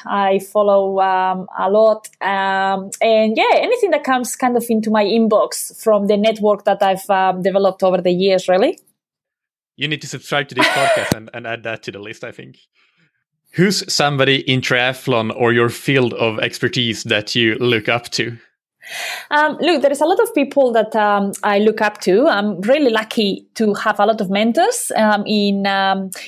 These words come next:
Speaker 1: in academia, but also within the applied sports science, um, you know, area. Um, and being here in Canberra, um, you know, I get to, um, you know, do research with, uh, some of the top, uh, researchers with, um,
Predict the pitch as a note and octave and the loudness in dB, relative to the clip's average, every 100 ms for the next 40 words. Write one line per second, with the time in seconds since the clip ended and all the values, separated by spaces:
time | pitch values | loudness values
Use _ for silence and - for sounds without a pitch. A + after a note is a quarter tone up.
0 | - G#3+ A3 A3+ A3 A#3+ A#3+ A3+ A3 A3 | -4 -2 0 0 0 2 2 2 2 2
1 | G#3+ G#3+ A3 G3+ G3+ G3 G#3 G3 G3 F#3 | 0 2 2 2 0 0 -2 0 0 0
2 | - - G3+ G3 F#3+ - G3+ G3 G3+ G3 | -2 0 2 2 -2 -2 -2 0 -2 -2
3 | F#3+ F#3 - - - F#3+ F#3 F#3 F3+ F3 | -2 -4 -6 -10 -6 -2 -2 0 0 -2
4 | F3 - - G3+ F#3 E3+ G#3+ G#3 G3 E3 | -6 -16 -8 0 2 2 4 4 2 2
5 | G#3 D4+ D4+ G3 F#3+ F#3+ F#3+ F#3 G#3 G3+ | 2 0 -2 -2 0 2 0 0 -2 0
6 | A#3+ A3+ A3+ G#3 F#3+ - G#3 G#3 G3+ F#3 | 0 0 0 0 0 -2 0 2 2 2
7 | F3+ - - - F3+ F3+ F3+ F3+ F#3+ F#3 | 0 -4 -12 -4 -2 0 0 -2 -2 0
8 | F3 - G3 F3+ G3+ G3+ G#3 F#3+ F#3 F#3 | 0 2 0 0 -2 -2 -2 0 2 2
9 | F3+ F3 F3 F3+ F#3 F3+ F3 F3+ F3+ F#3+ | 2 2 2 -2 -4 0 0 0 0 0
10 | - F3 - F3+ E3+ - F3 E3+ F#3 F#3 | 0 -2 0 -2 -2 0 2 2 0 -2
11 | F3 E3+ F#3+ D#3+ - - _ F#3 F3 E3+ | -2 0 2 2 -2 -20 _ -2 2 2
12 | F3+ F#3 F#3 F#3 F3 - F3 E3+ - - | 2 -2 -2 -2 -2 0 -2 -2 -8 -4
13 | F3 E3 E3+ E3 F3 | -2 0 0 -2 -6